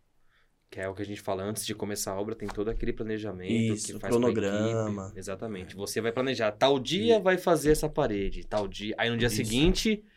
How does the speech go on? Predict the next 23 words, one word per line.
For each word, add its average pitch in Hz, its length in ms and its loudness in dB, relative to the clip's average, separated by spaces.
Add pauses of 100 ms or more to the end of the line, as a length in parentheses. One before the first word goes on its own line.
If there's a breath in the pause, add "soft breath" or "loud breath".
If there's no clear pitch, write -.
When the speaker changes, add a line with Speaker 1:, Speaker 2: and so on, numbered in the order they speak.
(140)
Speaker 1:
vem 95 260 -8
a 95 80 -4
equipe 104 340 -8
fazendo 117 400 -2
a 127 80 0
infra. 92 400 -8
Aí 85 80 -14
no 90 100 -12
outro 156 420 4
dia, 131 480 -2 (380)
tá 117 140 4
Speaker 2:
Ou 196 60 6
Speaker 1:
liber-, 208 160 8
Speaker 2:
até 202 60 10
mesmo 190 240 2
no 185 60 0
mesmo 180 260 2
dia, 160 200 4
tipo - 160 -2
Speaker 1:
tá 160 60 8
Speaker 2:
assim, 147 100 6
ah, 143 80 8
Speaker 1:
liberado. 131 600 8